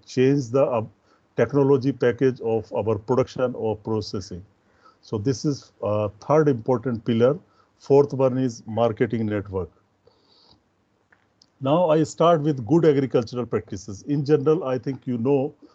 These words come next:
what is good agricultural practices. Uh, it is the combination of the best of traditional methods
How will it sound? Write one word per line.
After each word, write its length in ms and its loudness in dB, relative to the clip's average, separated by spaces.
what 280 -2
is 220 -2
good 280 0
agricultural 640 0
practices. 720 -6
Uh, 320 -2
it 140 -4
is 180 0
the 140 2
combination 600 0
of 180 -4
the 100 2
best 420 0
of 200 0
traditional 500 -4
methods 640 -4